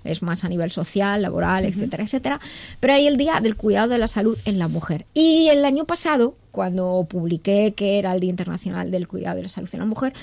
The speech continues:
Speaker 1: los chicos dijeron, "Ole, ole, ole, que, que también tenéis vuestro día, el diecinueve de noviembre". Eh, en el programa también hablamos mucho de, de la salud en los hombres y en las mujeres, evidentemente.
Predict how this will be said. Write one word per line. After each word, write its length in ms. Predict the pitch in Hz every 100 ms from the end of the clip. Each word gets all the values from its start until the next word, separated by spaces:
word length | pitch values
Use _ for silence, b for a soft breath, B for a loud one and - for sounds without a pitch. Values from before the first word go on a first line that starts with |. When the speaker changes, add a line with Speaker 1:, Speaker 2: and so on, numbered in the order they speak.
| B
Speaker 1:
los 120 | - 196
chicos 260 | 208 196
dijeron, 240 | 190 208 349
"Ole, 100 | 381
ole, 80 | 349
ole, 220 | 349 349 B B
que, 140 | 233
que 100 | 233
también 360 | 233 226 262 320
tenéis 320 | 330 349 320
vuestro 380 | 262 262 - 233
día, 220 | 262 247 -
el 180 | 247 226
diecinueve 720 | 226 240 233 214 247 349 403
de 80 | 381
noviembre". 640 | 214 185 185 180 165 151 - B B B -
Eh, 240 | 202 196
en 120 | 196
el 100 | 196
programa 400 | 180 165 180 233
también 280 | 262 254 233
hablamos 460 | 226 208 208 269 240
mucho 360 | 190 202 277
de, 280 | 294 180 - -
de 220 | 180 180
la 140 | 143
salud 320 | 175 170 208 - -
en 100 | 185 170
los 140 | 156
hombres 260 | 165 196 240
y 40 |
en 60 | 220
las 120 | 170
mujeres, 360 | 151 240 262 185
evidentemente. 640 | 165 156 165 190 285 190